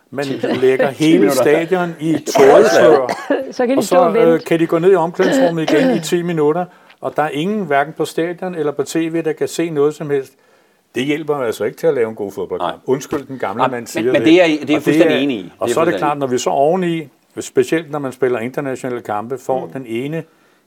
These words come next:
Speaker 1: kæmpe mulkt efter den anden,
Speaker 2: Ja.
Speaker 1: så synes man måske nok, at, øh, der burde være en lille smule selvjustits, øh, bare en gang imellem.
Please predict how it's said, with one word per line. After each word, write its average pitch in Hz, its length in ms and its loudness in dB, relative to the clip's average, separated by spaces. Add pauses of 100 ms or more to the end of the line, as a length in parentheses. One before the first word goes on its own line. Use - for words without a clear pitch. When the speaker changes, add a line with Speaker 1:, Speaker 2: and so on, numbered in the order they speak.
(100)
Speaker 1:
kæmpe 151 440 -4 (800)
mulkt 135 460 -2
efter 131 300 0
den 131 140 -8
anden, 101 400 -8
Speaker 2:
Ja. 82 100 0 (340)
Speaker 1:
så - 180 -4
synes 147 360 -4
man 151 120 -4
måske 120 340 -4
nok, 101 340 -6 (240)
at, 107 140 -8 (220)
øh, 95 140 -4 (640)
der 107 80 -10
burde 117 340 0
være 107 100 2
en 107 60 -4
lille 110 180 -4
smule 107 240 -8
selvjustits, 101 680 -6
øh, 101 240 -6 (220)
bare 98 140 -6
en 101 60 -14
gang 98 200 -8
imellem. 92 260 -12